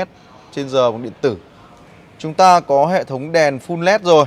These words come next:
cũng như là gạt mưa trước sau. Trên vô lăng, đây là phiên bản số sàn thì sẽ là nhựa urithan kết hợp với phần, ờ, điều khiển là chuyển kênh, chuyển hệ A M F M Bluetooth,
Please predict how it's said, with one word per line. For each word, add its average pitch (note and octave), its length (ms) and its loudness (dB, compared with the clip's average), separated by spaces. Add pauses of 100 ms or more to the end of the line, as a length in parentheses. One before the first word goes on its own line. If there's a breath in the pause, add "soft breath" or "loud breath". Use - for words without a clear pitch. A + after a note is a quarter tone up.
(460)
cũng F3+ 120 -10
như F#3+ 160 -4
là D#3+ 120 -2
gạt B2+ 280 0
mưa D3 560 -2 (500 loud breath)
trước G#3 180 -2
sau. G3+ 340 4 (680)
Trên G3+ 200 -2
vô G3+ 140 2
lăng, G3+ 300 4 (240)
đây G3+ 180 2
là F#3 80 4
phiên G3 200 -4
bản C3+ 180 2
số C#3 180 -6
sàn F3 380 0 (480 loud breath)
thì C#3 340 -4
sẽ - 200 -6
là B2+ 680 0 (160)
nhựa D#3+ 140 -4
urithan E3+ 640 -4 (140)
kết G#3+ 120 -4
hợp G#3 200 0
với B2+ 160 -2
phần, C#3 320 -2
ờ, B2 260 0 (520 soft breath)
điều C#3+ 160 2
khiển B2 340 -2
là A2+ 140 -4
chuyển G#2+ 240 -8
kênh, F#3 280 2 (260)
chuyển A#2 180 -8
hệ B2 220 -8
A C#3+ 240 -4
M D3+ 60 -10
F D#3+ 320 -6
M D3 80 -14
Bluetooth, C#3+ 420 -6